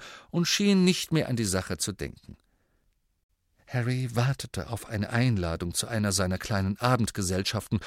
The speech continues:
und war entschlossen, sie diesmal anzunehmen, selbst wenn er dafür das Quidditch-Training verschieben musste.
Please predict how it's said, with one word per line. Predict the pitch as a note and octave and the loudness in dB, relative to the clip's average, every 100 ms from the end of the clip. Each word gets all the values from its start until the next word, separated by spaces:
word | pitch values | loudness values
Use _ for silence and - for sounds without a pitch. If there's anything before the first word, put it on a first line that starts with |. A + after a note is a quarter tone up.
| - | -4
und | B2 A2 | 0 4
war | D#3 | 4
entschlossen, | D#3 - D#3 F3 G#3 C#3 | 4 0 2 4 4 2
sie | C#3 | 0
diesmal | C#3+ D#3+ - D3+ - | 0 2 4 2 2
anzunehmen, | A#2+ A#2 - G#2 G#2 A#2+ - - | 0 2 2 4 4 2 0 -2
selbst | B2 D3 E3+ - D3+ | 6 6 6 2 2
wenn | D3 | 4
er | A#2+ | 4
dafür | B2+ C#3 - | 4 4 2
das | A2+ - | 0 0
Quidditch-Training | - D#3+ F3 G#2+ - - A2+ A2 A2 | 2 2 4 2 0 2 2 2 0
verschieben | A#2 - D3 G2 | -4 -4 -2 0
musste. | D#2+ D#2 - | -2 -4 -6